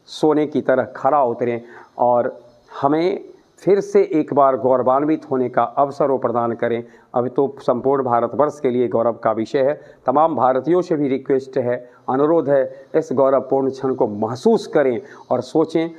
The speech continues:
आपका जन्म शायद इसलिए ही हुआ है कि आप जो भी आपके अंदर है, उसको आप पू-, अधिक से अधिक पूरी तरह से आप अपना उसको दुनिया के पटल पर रख पाएँ। विश्व राजनीतिक रंगमंच पर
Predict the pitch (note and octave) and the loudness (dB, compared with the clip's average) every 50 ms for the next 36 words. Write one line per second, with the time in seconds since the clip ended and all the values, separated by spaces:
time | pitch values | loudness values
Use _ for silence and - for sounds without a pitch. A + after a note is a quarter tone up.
0 | - - - - C3 C3 C3 C3 - - C3 B2 A#2+ A#2+ - - - A2 G2 - | -20 -12 -4 0 0 0 0 0 0 0 2 2 2 0 -2 -6 -12 -14 -6 0
1 | D3 D#3 D#3+ E3 D3+ C#3 - - B2 A#2+ A#2+ A#2 A#2 - - _ - D3+ C#3 C#3+ | 2 4 4 4 2 -2 0 2 2 2 2 0 -2 -6 -14 _ -4 -4 -4 -4
2 | - C#3+ C3+ C#3 D3 C#3 C#3 D#3 D3+ A#2+ B2+ B2 B2 A#2 G#2+ A2+ A2+ A2 A2 - | -4 -4 -2 -2 -2 0 0 -2 -2 0 2 2 2 2 2 0 -2 -4 -4 -8
3 | - - - _ - - - - C3+ D3 D#3+ D#3+ - - - - A#2+ - - A#3 | -20 -20 -14 _ -4 -4 2 4 4 4 4 2 -4 -18 -18 -18 -10 -2 2 2
4 | C4+ C4+ G3+ B3 C4 A#3 E3+ F3+ F3+ - - - E3+ E3 D#3 D3+ D3+ D3 C#3 C#3+ | 4 4 4 4 2 4 4 4 4 2 0 2 2 2 4 2 2 2 2 0
5 | D3 C#3+ - C#3+ B2 - - - C#3 C3 - B2+ B2 - - - - - - - | -2 -2 -2 -4 -4 -4 -2 0 0 2 2 0 -2 -2 -8 -20 -20 -20 -20 -20
6 | - - - _ _ _ _ _ _ _ _ _ - D#3 F3 F#3 F3+ - - - | -20 -20 -20 _ _ _ _ _ _ _ _ _ -2 0 0 0 0 -4 -8 0
7 | - C3 C3+ B2 G#3+ G#3+ A3 - - E3 C#3+ C3 D3 C3 - - A3 B3 C4 C#4 | 0 2 4 4 2 2 0 -2 0 0 2 2 0 -2 -2 0 0 2 2 2
8 | B3+ F3+ G3+ F3 E3 D#3+ C#3+ C#3 - C#3+ A2+ - - - - - _ _ _ _ | 4 4 4 4 6 4 2 2 0 -2 -2 -2 -6 -16 -20 -20 _ _ _ _
9 | _ _ _ _ _ _ _ _ _ _ _ _ - C#3 D3 D#3 D#3 - - - | _ _ _ _ _ _ _ _ _ _ _ _ 2 4 4 4 2 -2 -14 -8
10 | - - C3 B2+ - C#3+ C#3+ C#3 C#3 C#3+ E3 G#3 - - - - - _ - C#3+ | -2 -2 -2 0 0 -2 0 2 0 0 -2 -6 -12 -20 -20 -20 -18 _ -6 -4
11 | C#3 - - - - D#3 D3+ D#3 D#3+ - - - - - C3 A#2 C#3 C#3+ D3+ D#3+ | -4 -6 -6 -4 0 0 2 2 0 -2 -6 -12 -16 -10 -2 -2 0 2 2 2
12 | D#3+ D#3 D#3 D3+ C3 A2 - - C3+ C#3+ - F3 E3+ E3 - C#3 A#2 G2+ G2 A#2+ | 0 0 0 0 -2 -2 0 0 0 2 4 2 2 2 2 0 0 0 0 0
13 | C#3 - - - E3+ D#3 E3 F#3+ F#3 - - - - _ _ _ _ _ _ _ | 0 0 0 0 0 0 0 -2 -8 -12 -20 -20 -20 _ _ _ _ _ _ _
14 | _ _ _ - C3+ A#2+ A2+ E3 F3 E3+ - E3+ D3 C#3+ C#3 D#3 - C3+ C#3 C3 | _ _ _ -20 -12 -2 0 0 0 2 2 2 4 4 4 4 2 0 0 0
15 | D3 B2+ - B2+ A#2+ C#3 C#3+ C#3+ C#3 C#3+ C#3+ C#3 C#3 - - D#3 D#3 | -2 -2 -2 0 0 0 0 0 0 0 0 -2 -4 -4 -4 -4 -4